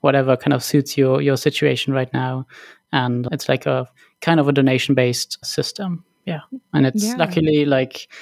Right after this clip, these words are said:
Speaker 1: people are choosing to, to, to pay ourselves, like, pay us a bit more so we can pay ourselves a small salary.
Speaker 2: Yeah. Oh, that's wonderful. I, I love that. Like, I, I feel like any project that comes from that place, it's such a, uh,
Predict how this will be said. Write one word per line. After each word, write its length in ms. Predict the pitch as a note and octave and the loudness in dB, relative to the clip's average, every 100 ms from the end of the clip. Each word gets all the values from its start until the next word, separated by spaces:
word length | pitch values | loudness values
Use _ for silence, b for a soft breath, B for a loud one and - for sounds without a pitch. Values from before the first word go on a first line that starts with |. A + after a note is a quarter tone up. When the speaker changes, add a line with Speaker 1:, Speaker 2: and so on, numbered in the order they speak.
| B B | B B
Speaker 1:
people 300 | - D3 - | -4 -2 0
are 320 | D3+ C3 C3 B2+ | 2 2 2 0
choosing 440 | - D3 B2+ B2 B2 | 0 0 2 -2 -4
to, 320 | - B2 B2 | -4 -4 -6
to, 220 | B2 C#3 - F#3+ | -6 -8 -6 -10
to 160 | - D3 _ _ _ | -8 -8 _ _ _
pay 180 | - C#3 | -2 0
ourselves, 680 | C3 C3 C3 C#3 B2+ - - | 2 0 0 0 0 -2 -2
like, 220 | C3 A#2+ | -2 -2
pay 160 | - D3+ | 0 2
us 240 | C3+ B2 | 2 0
a 60 | - | 0
bit 180 | C#3 C3+ | 0 2
more 220 | D3 C3 | 0 0
so 140 | B2+ C#3 | 0 0
we 100 | C3 | 0
can 140 | C3 | -4
pay 160 | - C3+ | -2 -2
ourselves 420 | C3 D3 C#3 - | -2 -4 -6 -6
a 60 | |
small 200 | D3+ D3 | -4 -2
salary. 440 | C3+ D#3 D3+ D3+ C#3 _ _ _ _ | -2 -2 -2 -4 -8 _ _ _ _
Speaker 2:
Yeah. 600 | C4 C4 C4 B3+ G3 F3+ F3 _ | 0 2 2 2 0 0 -6 _
Oh, 400 | E4+ C4+ C4 A#3+ | -2 0 0 0
that's 260 | A#3 A3+ - | -2 -4 -4
wonderful. 480 | A#3 A#3+ B3 - E3+ | -4 -2 -4 -2 0
I, 260 | F3 G#3 - | 2 2 2
I 120 | A3 | 2
love 340 | A3 A3+ A#3 | 4 2 2
that. 260 | F#3+ D#3 - | 0 0 2
Like, 200 | E3+ F3 | 0 2
I, 260 | F#3 F#3 F#3 B B B B B B | 2 2 -2 B B B B B B
I 120 | A3 | 0
feel 200 | G#3+ C4+ | 2 0
like 260 | C#4 C4+ B3 | 0 -2 0
any 220 | F#3 G3 | 2 2
project 480 | G3 F#3 F3 F3+ E3+ | 2 0 0 0 -4
that 140 | E3+ - | -6 -4
comes 260 | E3 E3 | -4 -4
from 120 | F3 E3 | -2 -2
that 180 | D#3 | -4
place, 340 | - D#3 D3+ - | -4 -2 -2 -4
it's 160 | D#3+ | -10
such 360 | - F3+ E3+ - | -8 -8 -6 -4
a, 220 | G3+ F3+ | -2 0
uh, 120 | D#3 | -2